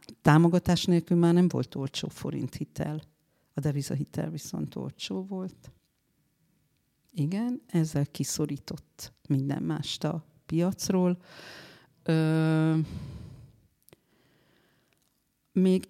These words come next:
ez se lett volna olyan súlyos baj, ha ezáltal nem jutott volna mindenki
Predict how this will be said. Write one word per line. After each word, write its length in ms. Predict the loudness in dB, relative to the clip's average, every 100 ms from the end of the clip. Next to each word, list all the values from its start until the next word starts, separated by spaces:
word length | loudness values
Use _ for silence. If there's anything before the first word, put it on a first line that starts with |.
| 2
ez 200 | 4 6
se 260 | 4 4
lett 220 | 4 2
volna 220 | 2 4 6
olyan 200 | 6 6
súlyos 580 | 2 0 2 2 0
baj, 380 | -2 0 0 -2 -6 -16 -20 -20 _ _
ha 460 | -8 0 0 0 0
ezáltal 960 | 0 2 0 -2 -2 0 2 0 -2 -10 _ _ _ _ _ _ _ _ _
nem 300 | 4 6 6
jutott 400 | 4 2 -4 -2
volna 340 | 0 2 4
mindenki 960 | 6 8 8 8 8 4 0 -6 -8 -10